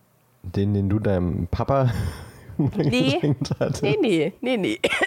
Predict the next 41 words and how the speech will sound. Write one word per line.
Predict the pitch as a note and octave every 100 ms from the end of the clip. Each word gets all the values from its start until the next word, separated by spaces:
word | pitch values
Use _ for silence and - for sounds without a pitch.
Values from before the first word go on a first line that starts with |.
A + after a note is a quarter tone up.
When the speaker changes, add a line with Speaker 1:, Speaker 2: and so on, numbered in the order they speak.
| - - A#3 - - - - G3+ G#3
Speaker 2:
Ein | A3 G#3+
extra | - G2+ D#3 G3+
Gutschein. | D#3+ - - - G#2+ - - - A#2 G2
Und, | A#2+ G#2
Speaker 1:
Einfach | E3 - A2
Speaker 2:
äh, | E2
Speaker 1:
zurückgegeben. | F#2+ F#2+ F#2+ G#2 E2 A2 - G#2+ - C#3+ - - _ - -
Speaker 2:
<laughs> | G#3 - C4+ - B4+ - _ - - - -
Ja, | F3
dennoch | - E3+ E3
so. | D#3+ D#3+ - F3+ D#3 D#3+
Na, | D3
da | D3+
war, | D3+ D3+ - - -
Mutti | G3 F#3+
macht | A3 F#3+ -
dann | F#3 F3
halt | F3+ F3+
immer | F3+ F3+
so | D#3+ E3+ D#3+ D3+ - _ _ _ _ _ _ _ _ _ _ _ _ - _ - - - -
Tüten, | A#3+ A#3+ - A3 G#3+
also | G3 F3+
die | F3 E3
will | G#3+
halt | A#3+ -
nicht | F#3 F#3+
immer | G3 F#3
nur | F3
einen | E3+
Gutschein | C4+ F4+ - A3
schenken, | - G#3 A3 A3+
sondern | F3+ F3+ E3+ E3
schenkt | - F#3 -
dann, | F3 E3+ F3
hat | -
dazu | E3+ -
jetzt | E3+ D3+ -
noch | D3+
eine | D#3+
Flasche | - D#3 E3
Lillet, | D#3 D#3 D#3+ A#3 A3+ A3+